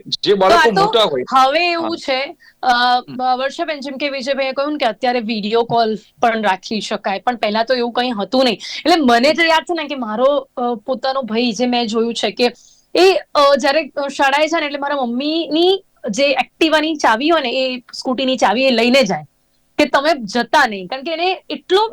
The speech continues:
Speaker 2: એટલી બીક લાગતી હોય કે મમ્મી પપ્પાથી અલગ મારે જવું છે, એટલે એ મમ્મીએ બીજી ચાવી લઈને જવી પડે,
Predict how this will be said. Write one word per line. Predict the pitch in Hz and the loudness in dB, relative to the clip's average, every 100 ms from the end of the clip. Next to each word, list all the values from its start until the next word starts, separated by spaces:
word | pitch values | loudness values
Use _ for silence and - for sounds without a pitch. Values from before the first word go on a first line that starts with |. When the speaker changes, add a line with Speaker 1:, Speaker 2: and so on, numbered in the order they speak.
| 539 | -6
Speaker 2:
એટલી | - 381 | -2 -2
બીક | 311 294 330 | -2 -4 -2
લાગતી | 311 285 302 | -2 -2 -6
હોય | 294 277 | -2 -2
કે | 302 | -4
મમ્મી | 254 233 | -8 -6
પપ્પાથી | 262 - 254 277 | -4 0 0 0
અલગ | 233 247 247 | 0 0 2
મારે | 240 240 | 0 0
જવું | 220 226 | -4 -6
છે, | 214 | -4
એટલે | 262 285 | -4 -4
એ | - 302 294 - - | -4 -4 -6 -12 -2
મમ્મીએ | 254 277 359 | 0 4 2
બીજી | 294 247 330 | 2 0 2
ચાવી | 277 202 262 | 2 0 0
લઈને | 254 226 | -2 -2
જવી | 202 190 190 | -4 -4 -2
પડે, | 202 | -2